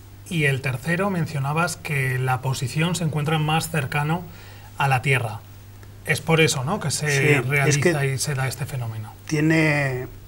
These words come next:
Speaker 2: <clears throat> eh, debido a las órbitas de la Tierra y la, y la Luna, que no es, no son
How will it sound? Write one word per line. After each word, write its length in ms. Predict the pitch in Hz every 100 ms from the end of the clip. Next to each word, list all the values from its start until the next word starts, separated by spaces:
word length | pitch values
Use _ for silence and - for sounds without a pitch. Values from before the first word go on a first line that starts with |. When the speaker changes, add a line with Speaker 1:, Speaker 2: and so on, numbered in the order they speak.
| -
Speaker 2:
<clears throat> 1400 | - 135 127 - - - - - - - - - - - 156
eh, 440 | 151 147 143 143 143
debido 360 | 147 151 170
a 40 | 175
las 200 | 165 170
órbitas 560 | 156 156 147 151 135
de 180 | 139 139
la 160 | 135 123
Tierra 380 | 151 131 135
y 60 | 131
la, 580 | 131 131 127 123 120 131
y 100 | 143
la 140 | 135 139
Luna, 360 | 151 156 147 170 - 139
que 80 | 127
no 240 | 123 131
es, 120 | 123 - - -
no 220 | 135 135
son 520 | 131 147 139 135 131